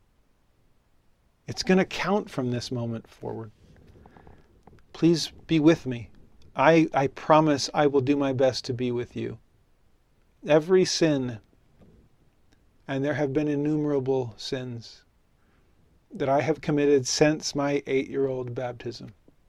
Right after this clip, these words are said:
has been forgiven, not because it was washed away in water, but is forgiven through the atonement of Christ.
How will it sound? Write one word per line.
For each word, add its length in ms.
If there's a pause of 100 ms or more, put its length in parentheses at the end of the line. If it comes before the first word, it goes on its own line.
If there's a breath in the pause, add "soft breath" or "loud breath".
(920)
has 200
been 280
forgiven, 500
not 220
because 260
it 80
was 180
washed 520
away 340
in 360
water, 520 (1300 soft breath)
but 100
is 160
forgiven 540
through 240
the 120
atonement 400
of 120
Christ. 580